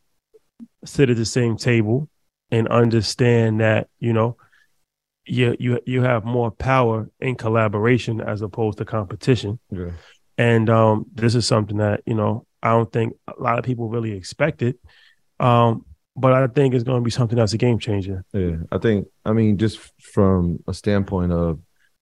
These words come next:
Speaker 2: inspiring each other, pushing each other, um, and wanting to see the best for each other. I think we've done that over the past two years. Like you said, when we went to the Recession Proof Conference in Miami and looked at what was put together, we, we knew that, you know what, this is something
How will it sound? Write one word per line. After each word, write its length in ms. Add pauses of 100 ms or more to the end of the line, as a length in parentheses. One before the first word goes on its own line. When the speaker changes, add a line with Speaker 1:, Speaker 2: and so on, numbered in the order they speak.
(320)
Speaker 2:
inspiring 640
each 140
other, 220
pushing 340
each 180
other, 360 (260)
um, 440
and 140
wanting 220
to 60
see 140
the 80
best 240
for 100
each 140
other. 160
I 60
think 140
we've 140
done 180
that 100
over 140
the 80
past 280
two 100
years. 320
Like 100
you 60
said, 300 (480)
when 160
we 100
went 300
to 560
the 520
Recession 400
Proof 200
Conference 360
in 60
Miami 520
and 120
looked 240
at 240
what 220
was 100
put 180
together, 540
we, 340
we 160
knew 320 (200)
that, 280
you 60
know 160
what, 220 (500)
this 180
is 120
something 480